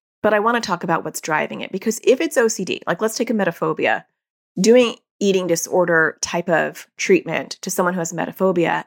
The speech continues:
and really the core fear is not about how skinny I am, but it's about, "I don't wanna throw up,"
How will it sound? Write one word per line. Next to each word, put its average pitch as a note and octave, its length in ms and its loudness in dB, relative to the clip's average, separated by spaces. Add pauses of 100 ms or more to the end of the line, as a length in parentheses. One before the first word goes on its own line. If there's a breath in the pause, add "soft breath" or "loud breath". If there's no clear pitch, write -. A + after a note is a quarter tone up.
and F#3 140 -4
really G3+ 180 0
the E3+ 100 0
core F3 320 0
fear E3 240 0
is - 200 -8
not E3 280 0
about D#3+ 380 -2 (340)
how D3+ 140 -2
skinny C4+ 380 0
I F3 80 2
am, D#3 260 -4
but D#3+ 140 -2
it's E3 160 0
about, D#3+ 360 0 (300)
"I E3+ 60 0
don't E3+ 100 2
wanna D#3 120 -2
throw F3+ 260 -2
up," - 240 2